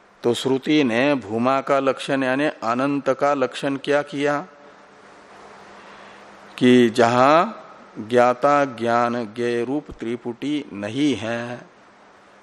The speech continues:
वह भूमा है यानी अनंत है। और यहां पर तो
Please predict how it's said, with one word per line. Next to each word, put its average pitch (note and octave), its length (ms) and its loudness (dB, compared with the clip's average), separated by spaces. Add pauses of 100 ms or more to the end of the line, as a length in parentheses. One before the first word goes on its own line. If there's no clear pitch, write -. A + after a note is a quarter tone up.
(280)
वह D#3 240 4 (440)
भूमा B2+ 440 2
है A#2+ 320 -2
यानी A2+ 220 -4
अनंत A2+ 580 -6
है। F2+ 260 -12 (2500)
और A#2+ 340 6
यहां B2 480 0
पर C#3 240 0
तो C3 520 2